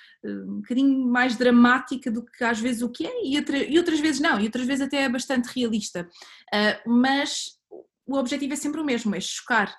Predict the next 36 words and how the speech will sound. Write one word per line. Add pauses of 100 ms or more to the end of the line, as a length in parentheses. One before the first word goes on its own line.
(260)
E
é
o
choque,
é
esta
constatação
de,
daquilo
que
nós
vivemos
e
daquilo
que
nós
produzimos, (600)
hum, (580)
que
depois
nos
faz
mudar,
e
nós
também
vivemos
assim
muito
do
alto
do
nosso (400)
privilégio,
não
é?